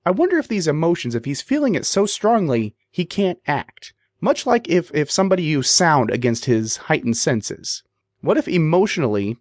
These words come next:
just by nature of his makeup, he's just so overwhelmed by emotions he's not able to act?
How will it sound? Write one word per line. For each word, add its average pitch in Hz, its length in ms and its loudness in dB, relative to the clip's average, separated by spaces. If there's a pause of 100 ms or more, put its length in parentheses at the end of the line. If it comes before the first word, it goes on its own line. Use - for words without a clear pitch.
(140)
just 175 220 -4
by 175 240 4
nature 156 400 0
of 131 80 0
his 110 120 0
makeup, 120 580 0 (300)
he's 185 280 -2
just - 360 0
so 208 440 -2
overwhelmed 196 500 0
by 165 120 0
emotions 151 500 -2
he's 151 220 -4
not 143 280 -4 (100)
able 117 280 -2
to - 180 -8
act? - 420 -8